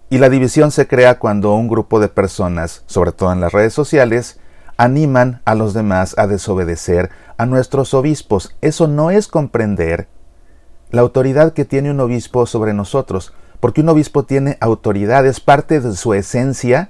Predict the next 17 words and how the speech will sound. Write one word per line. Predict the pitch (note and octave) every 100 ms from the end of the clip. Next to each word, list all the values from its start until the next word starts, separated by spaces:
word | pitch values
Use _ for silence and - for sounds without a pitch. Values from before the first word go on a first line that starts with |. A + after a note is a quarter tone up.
| -
sacerdotal. | - A2+ - A2 G2 G#2 - E3 F3+ E3 - - - - -
Al | A#2 A#2
recibir | A#2+ B2 B2+ D3
la | D3+
plenitud | B2 A2 A2 C#3
del | D3+ C#3
sacerdocio, | A#2+ - G2+ F#2+ G#2+ G#2 G#2 A2+ F3 - - - -
adquiere | A2+ A2 - C#3 D3+ B2 C#3 - - - -
autoridad | A#2 A#2 - A#2 A#2 A2+ C#3+ D3+ D3 - - - -
sobre | - C3 A2+ A2
su | B2
diócesis. | A2+ D3+ D#3+ G#2 F#2+ F2 E2+ - - -
Sí, | - D3+ C#3 - - - -
autoridad | C3 C#3+ - C#3 A#2+ G#2 C3+ A#2+
sobre | - A2 G2+
su | G2 A2
diócesis. | G#2 C#3 - F#2+ - - -